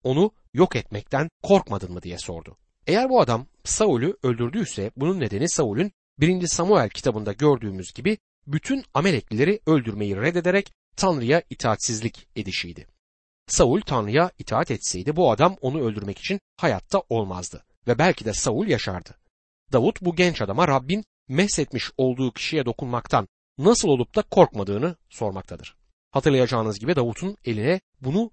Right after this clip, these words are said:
yapma fırsatı geçmiş olduğu halde Saul'ün canına kıymamıştı. Bazen olayları Tanrı'nın bakış açısından görmek gerçekten iyidir.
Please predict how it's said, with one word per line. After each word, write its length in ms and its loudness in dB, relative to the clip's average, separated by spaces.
yapma 400 0
fırsatı 340 -2
geçmiş 420 -2
olduğu 300 6
halde 380 0
Saul'ün 520 0
canına 300 -2
kıymamıştı. 640 -10
Bazen 300 4
olayları 400 2
Tanrı'nın 500 -2
bakış 260 -4
açısından 540 -8
görmek 520 -4
gerçekten 540 -6
iyidir. 460 -12